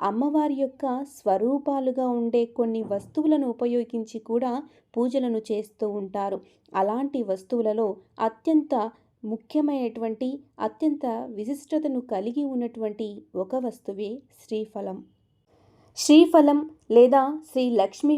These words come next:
ఫలంగా ఈ ఆధ్యాత్మిక, మతపరమైన ప్రాముఖ్యత ఉన్నటువంటి ఒక పండుని శ్రీఫలంగా పిలుస్తారు. శ్రీఫలం లక్ష్మీదేవి స్వరూపం. శ్రీ లక్ష్మీ ఫలాన్ని సాక్షాత్తు లక్ష్మీదేవి స్వరూపంగా భావిస్తారు.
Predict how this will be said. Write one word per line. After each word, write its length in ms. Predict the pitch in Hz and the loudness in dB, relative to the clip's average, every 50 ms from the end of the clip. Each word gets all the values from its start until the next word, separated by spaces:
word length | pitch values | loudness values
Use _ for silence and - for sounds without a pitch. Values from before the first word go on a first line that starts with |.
| 285 - | 0 0
ఫలంగా 440 | 262 233 226 226 226 226 247 254 233 240 254 - _ _ _ - | 0 2 2 2 2 2 2 0 0 0 -4 -8 _ _ _ -8
ఈ 140 | 214 233 240 226 233 - - | -4 -2 -2 -2 -4 -4 -2
ఆధ్యాత్మిక, 640 | 196 196 208 214 190 226 247 254 254 - 254 254 254 269 254 254 - - | 0 0 0 0 -2 -4 -6 -6 -4 -4 -4 -2 -2 -2 -2 -2 -4 -6
మతపరమైన 720 | 214 202 - 277 269 302 285 285 277 262 254 247 240 233 | -6 -4 -2 -2 -2 0 0 0 0 -2 -2 -2 -2 -2
ప్రాముఖ్యత 600 | 220 220 - 214 202 214 233 269 302 277 277 - | -2 -2 -2 -2 -2 -2 -4 -4 -4 -4 -4 -2
ఉన్నటువంటి 600 | 247 226 220 214 220 220 220 220 214 214 226 240 220 220 - _ _ _ - 214 | -2 -2 -2 -2 -4 -4 -4 -4 -6 -4 -6 -6 -8 -8 -12 _ _ _ -4 -2
ఒక 180 | 220 220 247 214 196 - - | 0 0 0 0 -2 0 -2
పండుని 460 | 226 190 202 233 247 285 254 240 240 233 233 233 _ - - | -2 -2 0 0 -2 0 0 0 -2 -4 -6 -10 _ -20 -14
శ్రీఫలంగా 640 | - 208 220 247 247 262 233 220 208 214 208 214 | -10 -8 -8 -6 -4 -4 -4 -2 -4 -4 -6 -6
పిలుస్తారు. 600 | 208 208 220 202 214 214 - - 220 208 196 190 185 - _ _ _ _ _ _ _ _ _ _ _ _ - | -6 -6 -8 -8 -8 -10 -8 -6 -4 -2 -2 -2 -4 -6 _ _ _ _ _ _ _ _ _ _ _ _ -20
శ్రీఫలం 600 | - - 277 277 302 330 320 - 339 302 285 277 277 294 - - _ _ - 208 208 | -12 -2 4 6 6 6 6 4 2 2 2 0 -2 -6 -8 -14 _ _ 0 2 2
లక్ష్మీదేవి 760 | 208 214 - - - 294 294 285 226 233 247 240 220 226 233 233 - - | 2 0 -2 -2 -2 0 0 0 0 0 0 0 0 -2 -6 -10 -10 -6
స్వరూపం. 500 | - 226 214 214 226 226 - 202 185 156 - _ _ _ _ - | -4 -2 -2 -2 -2 -4 -4 -6 -8 -8 -12 _ _ _ _ -16
శ్రీ 160 | - - 294 294 294 | -8 -4 -4 -2 0
లక్ష్మీ 460 | 277 240 226 - - - 330 339 330 | 0 0 -2 -2 -4 -4 -2 0 0
ఫలాన్ని 540 | 320 311 285 269 262 262 254 254 254 254 240 247 277 269 - - | -2 -2 -4 -4 -4 -4 -4 -4 -4 -4 -6 -8 -10 -12 -12 -8
సాక్షాత్తు 580 | 226 208 247 247 - - 302 285 277 294 269 247 220 202 | -8 -8 -8 -8 -10 -10 -8 -8 -8 -8 -10 -8 -6 -6
లక్ష్మీదేవి 680 | 190 190 190 - - 311 302 285 247 262 254 220 240 233 - | -8 -8 -10 -10 -6 -6 -6 -4 -4 -6 -6 -6 -8 -10 -10
స్వరూపంగా 680 | - - 208 196 220 254 254 254 247 233 226 226 214 | -8 -6 -4 -4 -4 -6 -6 -6 -8 -8 -6 -8 -8
భావిస్తారు. 720 | 202 190 208 202 196 208 214 - _ - 214 208 190 190 | -8 -8 -10 -10 -10 -12 -14 -12 _ -6 -6 -4 -4 -6